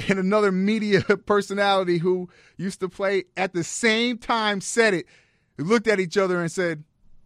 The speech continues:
"It's a process. It's gonna be a process." But that process, it makes sense if,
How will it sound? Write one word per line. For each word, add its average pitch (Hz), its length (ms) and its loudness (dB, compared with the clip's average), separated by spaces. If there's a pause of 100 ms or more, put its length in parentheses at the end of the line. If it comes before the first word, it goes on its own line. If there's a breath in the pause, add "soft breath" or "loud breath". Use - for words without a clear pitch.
(160)
"It's - 120 -12
a 190 60 -4
process. 131 800 -2 (1700)
It's - 80 -20
gonna 190 160 0
be 202 120 -2
a 196 60 -2
process." 214 800 -2 (1500)
But 175 280 0
that 247 240 2
process, 247 520 0
it 240 160 -6
makes 220 380 -2
sense 277 460 -4
if, 208 120 -2